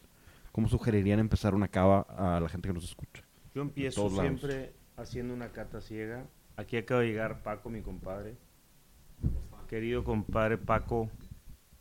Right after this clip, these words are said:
Speaker 2: Paco Moreno, restaurantero, este, regio, regio y, y criado en Texas y luego regresó a Estados Unidos, acá a Monterrey. Ahora está viviendo en Guadalajara, tiene un grupo de restaurantes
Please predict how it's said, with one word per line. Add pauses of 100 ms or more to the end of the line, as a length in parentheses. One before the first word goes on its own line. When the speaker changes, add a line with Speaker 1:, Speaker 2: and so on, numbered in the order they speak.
(480)
Speaker 2:
Paco
Moreno,
restaurantero, (640)
este,
regio, (100)
regio
y,
y
criado
en
Texas
y
luego
regresó
a
Estados
Unidos, (120)
acá
a
Monterrey. (720)
Ahora
está
viviendo
en
Guadalajara, (140)
tiene
un
grupo
de
restaurantes